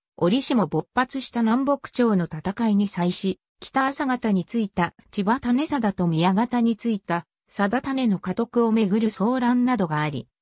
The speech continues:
こうした戦乱により、外護者を失った当時は、衰退を余儀なくされた。その後、光正元年には、享徳の乱で、幕張高種に攻められた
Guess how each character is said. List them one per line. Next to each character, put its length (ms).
こ 160
う 60
し 100
た 120
戦 240
乱 200
に 120
よ 120
り、 220
外 220
護 140
者 200
を 60
失 320
っ 60
た 180
当 260
時 140
は、 200
衰 260
退 260
を 40
余 180
儀 100
な 140
く 80
さ 160
れ 120
た。 240
そ 200
の 160
後、 260
光 200
正 320
元 220
年 220
に 120
は、 200
享 220
徳 240
の 140
乱 240
で、 180
幕 280
張 240
高 280
種 260
に 140
攻 180
め 120
ら 120
れ 100
た 220